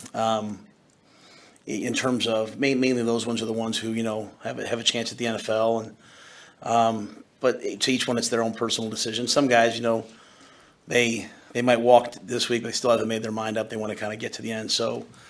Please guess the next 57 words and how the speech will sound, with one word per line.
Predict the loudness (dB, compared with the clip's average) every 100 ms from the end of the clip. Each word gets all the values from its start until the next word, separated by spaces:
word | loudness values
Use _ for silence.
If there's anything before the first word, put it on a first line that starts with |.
| -20 -20 -20 -10
um, | -6 -6 -6 -12 -10
it's | -4
really | -2
important | -2 -2 -4
for | -4
me | -6 -4
that | -4
we | -4 -4
just | -4
kind | -4 -4
of | -6
allow | -4 -4 -2
each | -4 -6
one | -6
to | -6
do | -6 -6
what | -6
they | -6
want. | -6 -6 -6 -10 -20 -20 -20 -20 -20 -20 -20 -8 8
But, | 8 8
you |
know, | 6
we | 8
have, | 6 4 -8 -12 -16 -8
you |
know, | -2 0
we | 0
have | -2
some | 2
guys | 6 6
that | 6 0
might | 2
say | 4
they're | 4
a | 2
junior, | 0 -2 -2
but | -2
they're | -2
really | 0
in | 0
their | -2
fifth | -4 -4 -4
year. | -6
It's | -4 -2
really, | -2 -4 -8 -20 -20 -20
it's | -12 -6
a |
unique | -2 -2 0
time. | 0 0 -2
I | -2
mean, | -2
I | -2
don't, | -2
sometimes | -4 -4 -4
I |
don't | -4 -4
know. | -4 -4